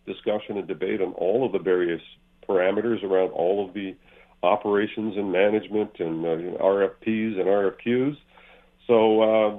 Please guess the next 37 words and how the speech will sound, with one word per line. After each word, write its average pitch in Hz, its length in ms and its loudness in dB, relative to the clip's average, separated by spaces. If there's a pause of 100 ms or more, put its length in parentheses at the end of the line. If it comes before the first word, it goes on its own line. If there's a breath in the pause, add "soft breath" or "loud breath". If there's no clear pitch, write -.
(140)
you 107 80 -8
know, 120 220 4
it's 131 160 -8
time 139 400 2
to, 127 260 0
uh, 120 40 4
you 127 100 0
know, 117 260 2
finalize 123 480 2
these 107 180 -4
issues 117 380 -6
and, 113 220 -4
uh, 113 40 2
and 110 320 0
move 120 200 -2
forward. 117 440 0
So 101 280 2
I'm, 120 240 2
uh, 107 140 4
I'm 120 200 2
hopeful 120 360 2
that 98 180 -2
we 104 100 -6
can 101 160 -12
get 104 160 -2
it 107 100 -4
done 101 200 -2
by 98 140 0
January 95 520 -2
the 90 140 -6
twenty-fourth 98 720 -2 (680)
and, 104 340 0
uh, 98 260 2
move 101 200 -2
on 98 220 2
from 95 120 -6
there. - 180 -6